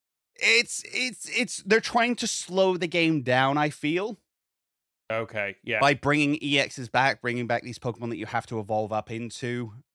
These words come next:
Speaker 1: But the, the health is still at three hundred plus. You know, these E X Pokemon are apparently supposed to rival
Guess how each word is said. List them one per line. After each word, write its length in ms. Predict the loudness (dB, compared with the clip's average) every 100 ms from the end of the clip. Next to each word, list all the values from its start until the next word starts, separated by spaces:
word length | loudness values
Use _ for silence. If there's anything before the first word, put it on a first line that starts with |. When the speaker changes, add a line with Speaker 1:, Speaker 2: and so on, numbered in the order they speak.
| -6
Speaker 1:
But 340 | -2 0 -2 -6 _ _ _ _ -2
the, 640 | 2 4 2 2 0 -2
the 240 | -6 -4
health 600 | -4 2 2 2 -2 -16 -20 _
is 200 | -2 -2
still 560 | -4 -6 0 2 2 4
at 220 | 2 0
three 280 | -2 -2 0
hundred 360 | 0 0 -2
plus. 540 | 0 4 4 2 -8 -18 _ _ _ _ _ _
You 120 | -4 0
know, 200 | 2 2
these 240 | 0 -2
E 140 | 0
X 200 | 2 0
Pokemon 360 | -2 -2 0 -2
are 60 | -2
apparently 400 | 0 0 0 -4
supposed 300 | -6 -6 -6
to 100 | -8
rival 720 | -2 0 0 -2 -6 -6